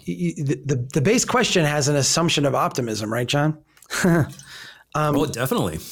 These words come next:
Speaker 1: 'cause I, I, I, I think some of this is an open question, right? What do we know about this next group coming in? We, we know that they're poorer. We know that they're entering their adulthood many decades behind prior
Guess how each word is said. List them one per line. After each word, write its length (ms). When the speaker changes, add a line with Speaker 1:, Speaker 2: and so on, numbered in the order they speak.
Speaker 1:
'cause 140
I, 140
I, 180
I, 220
I 100
think 260
some 200
of 60
this 180
is 100
an 100
open 320
question, 540
right? 460
What 120
do 80
we 100
know 200
about 220
this 200
next 220
group 260
coming 300
in? 280
We, 280
we 120
know 220
that 180
they're 160
poorer. 600
We 100
know 100
that 120
they're 220
entering 680
their 180
adulthood 840
many 440
decades 520
behind 840
prior 600